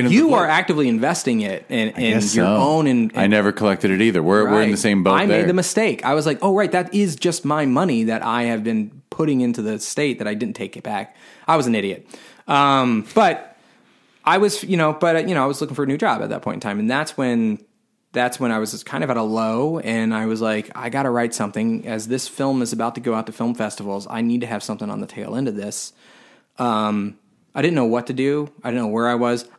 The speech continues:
Speaker 2: I read Kafka, and I watched, <laughs> I think I listened to Modest Mouse, and I was feeling my feels. And I, I think my wife, my now wife, she was my girlfriend at the time, went out of town for, um, I think a funeral.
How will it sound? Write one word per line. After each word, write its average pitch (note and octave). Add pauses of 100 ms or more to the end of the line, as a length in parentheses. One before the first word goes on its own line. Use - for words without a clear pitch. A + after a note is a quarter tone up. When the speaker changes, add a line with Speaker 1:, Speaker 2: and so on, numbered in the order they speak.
Speaker 2:
I G#2
read A2+
Kafka, F#3+ (640)
and B2
I A#2
watched, A2+
<laughs> -
I D#3
think C#3+
I C3+
listened C#3+
to E3+
Modest D3+
Mouse, D3 (320)
and A2+
I -
was A2+
feeling F3
my E3
feels. C#3 (400)
And A2+
I, G#2+
I A#2
think B2+
my C3+
wife, A2+
my A2
now A#2+
wife, G#2+
she -
was G#2
my G#2
girlfriend A2
at G#2+
the -
time, A2
went G#2
out A2
of G#2+
town A#2+
for, G#2
um, G#2+
I G2+
think A2
a -
funeral. A2